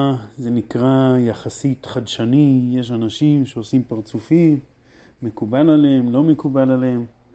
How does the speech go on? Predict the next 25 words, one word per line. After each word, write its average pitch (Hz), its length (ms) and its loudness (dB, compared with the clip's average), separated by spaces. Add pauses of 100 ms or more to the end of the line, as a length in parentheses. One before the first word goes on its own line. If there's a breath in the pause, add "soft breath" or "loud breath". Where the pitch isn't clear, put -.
(640 soft breath)
כולנו 175 420 4
יודעים 147 380 4
ש-, - 140 -12
שמי 135 920 -2
שמכיר 147 420 2
אותך 139 320 0
ודאי 131 240 2
יודע, 143 320 2 (600 soft breath)
שאולי 131 420 0
גדול 127 360 2
הדור 135 400 2
האחרון 131 680 0
ב-, 120 160 0 (160)
בחינוך 131 540 2
היה 123 200 -2
נסיבס 120 420 -4
שולם, 131 380 0 (640 soft breath)
והוא 139 220 -2
כבר 135 300 -2
אז 139 480 0 (600 soft breath)
אמר 123 280 0
לאבא 110 320 0
שלי 110 340 -6
את 101 60 -6
זה. 101 100 -16